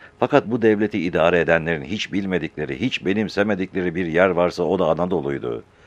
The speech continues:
Hatta benim büyüdüğüm sınır şehrinde bile Anadolu'yu yalnız Anadolu'nun gönderdiği askerlerden tanırlardı.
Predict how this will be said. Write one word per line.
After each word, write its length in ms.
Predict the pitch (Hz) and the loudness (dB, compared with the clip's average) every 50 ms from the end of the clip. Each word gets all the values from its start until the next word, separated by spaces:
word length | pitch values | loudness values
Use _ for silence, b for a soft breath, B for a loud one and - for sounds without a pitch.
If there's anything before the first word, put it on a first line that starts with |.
| B B B B B B B B | B B B B B B B B
Hatta 400 | - 175 175 - 165 151 110 87 | 0 0 4 8 6 6 8 6
benim 280 | 110 120 131 123 101 | 4 4 4 2 0
büyüdüğüm 400 | 98 113 117 110 90 107 117 98 | 0 0 0 0 2 0 0 0
sınır 280 | - - 95 104 120 110 | 0 -4 0 0 0 0
şehrinde 580 | - - 98 92 82 82 92 92 92 98 87 | 0 2 2 2 4 2 2 4 4 2 4
bile 140 | 87 85 90 | 4 4 6
Anadolu'yu 680 | 76 82 90 92 92 85 82 73 78 80 76 69 65 69 | 4 6 4 2 2 2 0 -2 0 -2 -2 -2 2 4
yalnız 320 | 95 107 127 131 120 92 | 4 4 4 2 -2 -2
Anadolu'nun 560 | 87 92 104 110 110 107 101 95 92 104 101 | -2 0 0 2 2 2 0 0 0 -2 -2
gönderdiği 580 | 85 92 90 85 85 90 87 85 78 90 87 78 | 0 0 0 2 2 2 2 2 2 0 0 2
askerlerden 680 | 76 80 - - 85 85 85 82 82 82 76 87 98 101 | 0 0 0 0 0 2 2 2 2 2 2 2 0 0
tanırlardı. 800 | - 87 78 76 76 69 - - - - 120 110 123 117 104 - | 0 -4 -4 -4 -4 -4 -2 -2 -2 -4 -4 -6 -8 -8 -8 -12